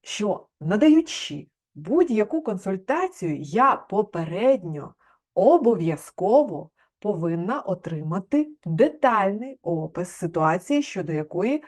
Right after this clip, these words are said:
у вас виникло питання. А також я обов'язково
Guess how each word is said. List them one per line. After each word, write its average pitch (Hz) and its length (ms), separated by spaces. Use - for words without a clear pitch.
у 220 120
вас 170 400
виникло 160 480
питання. 180 440
А 269 100
також 277 680
я 165 320
обов'язково 202 1160